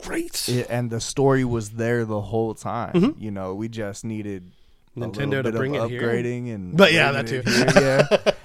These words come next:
Speaker 1: <laughs>
Speaker 2: yeah. It, in order to experience it, and, like, it's so great that, like, you know, decades later or whatever, like,
Speaker 1: Yeah.
Speaker 2: we can experience that story and enjoy it.
Speaker 1: But, um, so what I look for specifically,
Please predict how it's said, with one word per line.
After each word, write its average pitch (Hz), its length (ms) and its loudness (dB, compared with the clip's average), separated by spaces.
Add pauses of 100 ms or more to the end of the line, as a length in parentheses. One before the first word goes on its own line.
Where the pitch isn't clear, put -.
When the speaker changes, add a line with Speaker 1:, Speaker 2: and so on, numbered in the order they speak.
(120)
Speaker 1:
<laughs> - 80 -12
Speaker 2:
yeah. 120 140 0
It, 123 100 0
in 127 140 0
order 127 240 0
to 120 200 -4
experience 117 680 -4
it, 104 240 -6
and, 101 200 -6
like, 98 220 -6
it's 110 200 -6
so 113 280 -4
great 104 440 -8
that, 87 260 -12 (240)
like, 87 220 -14 (420)
you 107 120 -14
know, 80 220 -18
decades 98 480 -8
later 90 320 -6
or 87 40 -6
whatever, 85 480 -12 (100)
like, - 240 -8
Speaker 1:
Yeah. 220 380 6
Speaker 2:
we 120 100 -4
can 107 180 -8
experience 104 600 -8
that 85 180 -8
story 90 340 -10
and 85 80 -10
enjoy 87 340 -8
it. - 160 -12 (220)
Speaker 1:
But, 147 220 2
um, 120 540 -4 (580)
so - 180 4
what 170 160 6
I 185 200 6
look 220 220 0
for 175 220 2
specifically, 120 760 -6